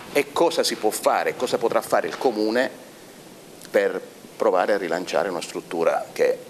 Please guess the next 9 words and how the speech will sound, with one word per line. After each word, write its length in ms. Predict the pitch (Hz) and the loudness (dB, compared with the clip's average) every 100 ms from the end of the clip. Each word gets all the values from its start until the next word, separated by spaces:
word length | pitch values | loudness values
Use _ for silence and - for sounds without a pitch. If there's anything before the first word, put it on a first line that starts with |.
| - - - - | -18 -20 -20 -10
è 140 | - | -8
davvero 360 | 69 71 76 85 | -4 -2 0 0
un 80 | 82 | 0
peccato 380 | 69 - 69 71 | -4 0 -2 -2
mortale 540 | 71 - 58 65 - | -6 0 0 0 -2
lasciare 420 | 60 64 - 65 64 | -4 -6 -2 -4 -4
in 80 | |
quelle 200 | 64 - | -6 -6
condizioni? 580 | - 71 - - 50 - | -6 -8 -8 -8 -8 -12